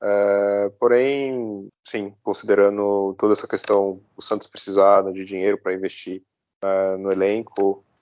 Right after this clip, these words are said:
é, o salário dele, né, ter, ser, ser alto e,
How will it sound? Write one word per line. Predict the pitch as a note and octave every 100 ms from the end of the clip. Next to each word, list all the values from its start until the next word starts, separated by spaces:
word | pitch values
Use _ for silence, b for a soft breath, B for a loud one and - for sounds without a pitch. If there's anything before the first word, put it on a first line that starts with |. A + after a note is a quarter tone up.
| _ -
é, | G2+ F#2+ F#2+ G2 F#2+
o | F#2+
salário | - G2+ G#2 G2+
dele, | G2 G2+
né, | F#2
ter, | F2+ G2 F#2 _
ser, | _ - F2+ _
ser | - F#2
alto | F#2 G2+ A#2+ A2+ - G#2+ G2+
e, | G2 F#2 F#2 F#2+